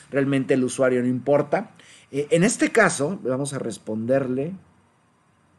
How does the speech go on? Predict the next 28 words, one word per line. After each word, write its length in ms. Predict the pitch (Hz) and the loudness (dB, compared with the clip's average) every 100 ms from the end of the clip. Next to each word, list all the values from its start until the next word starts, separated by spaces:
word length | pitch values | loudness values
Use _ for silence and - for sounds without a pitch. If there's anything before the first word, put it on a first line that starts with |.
| _ _ _ _ _ | _ _ _ _ _
a 80 | 139 | -4
esta 260 | 139 175 | -2 -4
persona 480 | 170 117 - 139 147 | -2 -4 -2 -2 -2
llamada, 260 | 143 127 143 | -2 -2 -2
lo 140 | 139 | 0
voy 120 | 147 165 | 2 2
a 40 | |
ver 140 | 160 | 2
aquí 220 | 143 - 131 | 0 -2 -8
porque 280 | - 98 | -8 -10
tengo 260 | 104 123 127 | -8 -4 -2
la 120 | 113 | -2
pantalla 260 | 104 101 110 | -6 -8 -6
muy 140 | 120 | -6
pequeña 380 | 107 113 110 110 | -8 -8 -8 -12
aquí. 200 | 90 67 - - - - | -12 -12 -12 -16 -18 -18
Su 200 | - 165 | -4 2
nombre 380 | 196 226 220 180 | 2 4 4 4
es 180 | 190 - | 2 -6
Fernando 720 | - 180 139 120 151 165 160 160 | -4 0 0 0 0 0 0 0
Pérez. 400 | 123 101 - - _ - _ _ | 0 -2 -12 -18 _ -20 _ _
Fernando 480 | 160 151 165 180 196 | -4 0 2 2 2
Pérez, 300 | 170 175 175 - | 4 2 0 -6
arroba 560 | 123 120 170 156 151 190 - - - _ | -4 4 4 4 0 -6 -16 -20 -20 _
Fernando 800 | - 143 131 160 185 170 180 - | -4 -2 2 2 4 4 4 2
once 560 | - 175 185 185 220 220 - | 0 0 0 -2 -4 -4 -10
cero 340 | - 165 135 | -4 -2 -2
seis 480 | - 165 180 190 - | -2 -2 -2 -4 -10